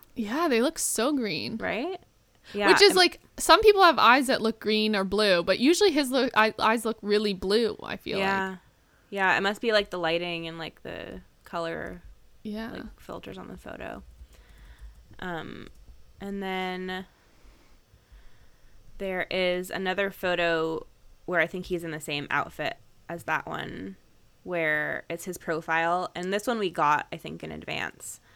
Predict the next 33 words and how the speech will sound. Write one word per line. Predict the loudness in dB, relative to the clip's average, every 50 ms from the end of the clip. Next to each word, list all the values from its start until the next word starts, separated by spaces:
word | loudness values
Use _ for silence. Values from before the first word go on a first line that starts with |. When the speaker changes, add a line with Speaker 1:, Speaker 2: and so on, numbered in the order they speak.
| -20 -20 -20 -20 -20 _ _ _ _ _ _ -6
Speaker 2:
But | -4 -2 -2 -4 -6 -8 -14 _ _ _ _ -10
it's | -8 -6
his | -8 -8 -6
profile, | -4 -2 -2 0 2 4 4 4 4 4
and | 2
he's | -2 -6 -6
kind | -6 -4 -4 -4
of, | -4 -4
like, | -4 -6 -4 -4
looking | -4 -6 -4 -6 -6 -8 -6 -4
up | -2 -2 -2 -4 -8 -12 -10
a | -8
little | -8 -6 -8
bit, | -6 -6 -4 -4 -4 -4 -6 -8 _ _ _ _ _
and | -12 -10
he's | -10 -12 -6
got, | -4 -2 -2 -2
like, | -2 -4 -6 -8
his | -10 -10 -10
hands | -10 -8 -6 -6 -6 -6 -6 -8 -10 -12 -14 -18 -20 -20 _ _ -20 -20 _ _
together | -14 -4 0 0 2 2 2 0 -2
so | -2 -4 -8
you | -8
can | -8 -10 -12 -10
see | -10 -10 -8
his | -8 -10 -12
tattoo, | -10 -10 -10 -10 -10 -8 -8 -6 -6 -6 -6 -8 -10 -12 _ _ _ _ _
his | -16 -16 -14
twenty-eight | -12 -10 -10 -8 -8 -8 -8 -8
tattoo. | -10 -12 -12 -10 -10 -10 -8 -10 -10 -12 -18 -20 -20 _ _ _ _ _ -20 -20 -20 -20 -20 -20 -20 -20 _ _ _ _ _ _ _ _ _ _
And | -6 -4
he's | -4 -4 -2 -2
wearing, | -2 0 0 0 0 0 -2 -4 -6 -8